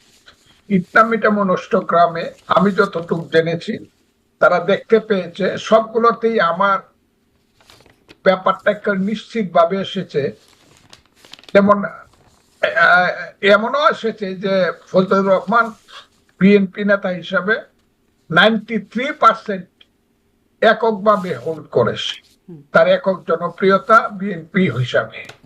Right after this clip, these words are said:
Speaker 1: এ হলো কথাটা। কাজেই এ-, এটা কো-, কোনোটাই এইটটি সেভেন এর নিচে আসে নাই। প্রত্যেকটা ইনভেস্টিগেশন আমি যা শুনেছি, আমি দেখি নাই,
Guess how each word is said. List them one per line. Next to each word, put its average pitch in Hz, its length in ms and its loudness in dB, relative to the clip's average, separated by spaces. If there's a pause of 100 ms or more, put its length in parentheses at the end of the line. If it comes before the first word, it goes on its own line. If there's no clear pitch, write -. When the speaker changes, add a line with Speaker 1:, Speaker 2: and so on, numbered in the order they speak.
(760)
Speaker 1:
এ 262 120 8
হলো 226 260 -2
কথাটা। - 460 -8 (1000)
কাজেই 214 600 0 (200)
এ-, 202 340 2
এটা 254 140 0
কো-, 240 320 -4
কোনোটাই 240 440 0
এইটটি 226 320 -4
সেভেন 226 360 -4
এর 233 60 -8
নিচে 220 340 -6
আসে 127 300 -6
নাই। - 220 -18 (1120)
প্রত্যেকটা 254 1080 2 (180)
ইনভেস্টিগেশন 202 880 0 (420)
আমি 196 200 4
যা 202 220 2
শুনেছি, 175 560 -8
আমি 160 160 -4
দেখি 185 320 -2
নাই, 180 180 -2